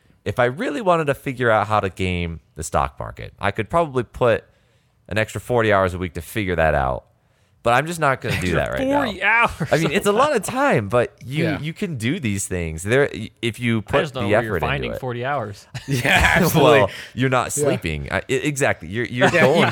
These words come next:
Speaker 3: even
Speaker 1: crazy.
Speaker 3: I, the guy who has the least amount, amount of responsibilities here, right? I'm like, "Forty hours? Fucking hell, man."
Speaker 1: I mean, yeah, I, I'm just saying, I think a lot of things are
Speaker 2: I could
Speaker 1: possible.
Speaker 2: put ten hours a week into something.
Speaker 1: <laughs> Ten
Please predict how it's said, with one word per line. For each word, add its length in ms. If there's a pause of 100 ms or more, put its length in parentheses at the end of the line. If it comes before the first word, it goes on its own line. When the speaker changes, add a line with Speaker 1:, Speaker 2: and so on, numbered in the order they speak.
Speaker 3:
even 40
Speaker 1:
crazy. 200
Speaker 3:
I, 460 (440)
the 120
guy 220
who 100
has 140
the 140
least 320
amount, 360
amount 220
of 40
responsibilities 720
here, 180
right? 180
I'm 160
like, 240 (140)
"Forty 380
hours? 340 (140)
Fucking 240
hell, 200
man." 280 (320)
Speaker 1:
I 80
mean, 160
yeah, 340
I, 120 (220)
I'm 200
just 160
saying, 360
I 100
think 260
a 80
lot 180
of 80
things 220
are 40 (200)
Speaker 2:
I 180
could 160
Speaker 1:
possible. 140
Speaker 2:
put 140
ten 180
hours 300
a 80
week 240
into 160
something. 360
Speaker 1:
<laughs> 0
Ten 240